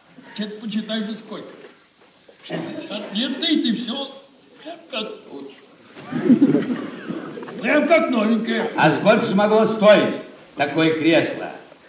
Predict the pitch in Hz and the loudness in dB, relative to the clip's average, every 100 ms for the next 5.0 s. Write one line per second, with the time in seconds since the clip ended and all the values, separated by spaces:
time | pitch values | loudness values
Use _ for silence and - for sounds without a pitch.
0 | - - - 226 - 294 - 151 135 139 | -20 -16 -8 -6 -2 -4 -4 -6 -6 0
1 | 147 170 190 190 180 160 147 - 120 117 | 6 8 8 6 4 0 -4 -6 -6 -4
2 | 107 - - - - - - - 208 294 | -4 -6 -10 -18 -20 -20 -20 -12 -6 -4
3 | 269 294 156 - - - 262 254 - - | -4 -2 -2 -2 -4 -6 -4 -4 -4 -6
4 | - - - 139 131 127 127 147 190 - | -12 -14 -16 -16 -16 -16 -8 -4 -4 -6